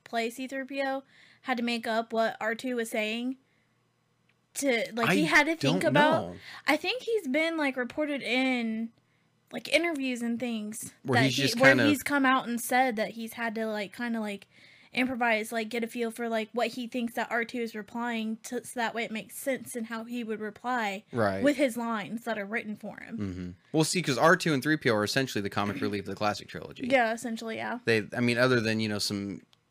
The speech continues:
Speaker 2: quirky stuff from Han and, you know, like, "Laugh it up, fuzzball," you know, stuff like that. But it's, it's truly R two and three P O are always the comedic kind of slapstick,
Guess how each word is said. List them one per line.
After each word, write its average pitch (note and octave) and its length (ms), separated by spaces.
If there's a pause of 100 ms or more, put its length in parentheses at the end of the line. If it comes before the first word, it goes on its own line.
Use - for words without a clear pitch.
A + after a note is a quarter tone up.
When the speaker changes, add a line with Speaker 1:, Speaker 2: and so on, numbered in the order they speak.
Speaker 2:
quirky A#2 320
stuff G#2 260
from G2+ 140
Han G2 460
and, G2 400 (100)
you A2+ 140
know, G2+ 340
like, E2 420
"Laugh G2 320
it B2 80
up, F#3 280
fuzzball," F#2 840
you B2+ 80
know, A2+ 100
stuff - 300
like G2+ 160
that. G#2 340 (640)
But C#3+ 220 (120)
it's, C#3 200
it's B2 260
truly C#3+ 280
R A2+ 120
two A2+ 140
and G#2+ 80
three B2 160
P B2+ 100
O A2 60
are G#2+ 100
always G#2+ 260
the G#2 280
comedic A2 560
kind G#2 240
of F#2+ 80
slapstick, - 840